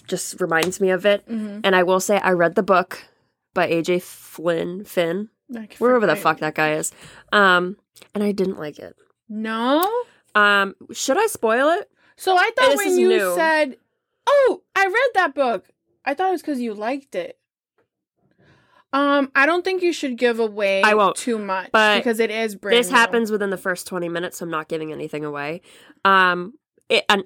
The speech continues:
Speaker 1: again, like Rear Window, which is, like, a classic movie,
Speaker 2: Mm-hmm.
Speaker 1: Hitchcock, you know. Um, she sees the neighbor boy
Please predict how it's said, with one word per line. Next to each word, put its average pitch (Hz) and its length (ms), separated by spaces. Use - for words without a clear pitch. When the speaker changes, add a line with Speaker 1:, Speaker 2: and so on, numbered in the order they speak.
Speaker 1:
again, 190 540
like 175 260
Rear 180 260
Window, 165 460
which 185 160
is, 190 160
like, 160 140
a - 60
classic 165 460
movie, 170 540
Speaker 2:
Mm-hmm. 202 360
Speaker 1:
Hitchcock, 175 760
you 185 100
know. 156 300
Um, 180 500
she 226 260
sees 214 800
the 196 120
neighbor 202 300
boy 160 460